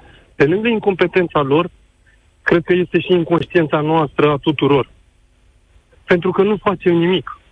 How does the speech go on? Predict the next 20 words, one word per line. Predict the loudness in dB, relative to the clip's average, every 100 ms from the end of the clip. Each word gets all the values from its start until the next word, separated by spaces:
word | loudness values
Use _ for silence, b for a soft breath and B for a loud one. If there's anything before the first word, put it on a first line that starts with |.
| _ _ _ _ _ _
Așteptăm | -2 -2 -2 -2 -2 -2 0 0 -4 -12 _
și | -2
așteptăm | 0 0 -2 -4 -2 -2 -2 -2
să | -6 -2
se |
întâmple | -2 0 -2 0
un | 0
lucru | 0 -2 0 2
rău | 2 0
pentru | -4 -2
a | -2 -2
putea | -4 -2 -2 -4 _ -6
lua | -2 2 0 -2 -6 -16 _ -4
noi, | 0 2 0 -2 -6 _ _ -2
oamenii | 0 0 -2
de | 0
rând. | 0 0 -4
Cu | -6
toții | -4 -2 -2 0 -2
avem | 0 -2